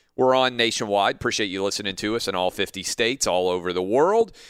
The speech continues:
We are hanging out with you, breaking down what was an incredible weekend of basketball. The Elite Eight, absolutely extraordinary. If you were fortunate enough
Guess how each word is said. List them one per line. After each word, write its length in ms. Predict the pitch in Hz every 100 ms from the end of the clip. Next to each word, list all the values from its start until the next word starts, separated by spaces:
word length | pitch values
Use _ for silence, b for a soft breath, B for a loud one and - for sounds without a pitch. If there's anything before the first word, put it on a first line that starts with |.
| B B -
We 140 | 95
are 60 | 92
hanging 200 | 101 95
out 140 | 92
with 140 | 92
you, 160 | 104 107
breaking 340 | 98 101 107
down 380 | 98 101 101 101
what 180 | 98 95
was 320 | 107 101 101
an 80 | 104
incredible 760 | 95 92 - 127 123 120 117 101
weekend 480 | 101 - 107 95 92
of 120 | 78
basketball. 720 | 101 104 - 104 92 95 95
The 200 | 87 90
Elite 400 | 85 95 113 113
Eight, 320 | 92 92 87 -
absolutely 1120 | 92 101 95 113 104 95 95 82 98 90 76
extraordinary. 920 | 98 - - 123 104 98 90 90 90
If 100 | -
you 80 | 101
were 120 | 92
fortunate 520 | - 120 113 110 101
enough 340 | 92 95 92